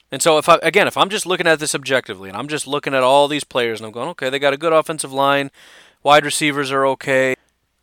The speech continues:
Great quarterback, great running back. Offensive li-, offense looks good outside of maybe right tackle."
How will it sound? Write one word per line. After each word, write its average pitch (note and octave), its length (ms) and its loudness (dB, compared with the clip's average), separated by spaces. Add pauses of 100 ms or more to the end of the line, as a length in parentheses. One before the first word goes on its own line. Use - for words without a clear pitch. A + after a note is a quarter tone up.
Great C#3 280 0
quarterback, C3+ 640 2
great C3+ 280 -2
running C3 280 -2
back. B2+ 200 2
Offensive F3 460 -2
li-, D#3+ 160 0
offense F#3+ 500 -2
looks E3 220 -4
good G3 220 2
outside D3+ 420 2
of C3+ 80 -4
maybe C#3 460 -2
right C3 300 0
tackle." C3+ 540 0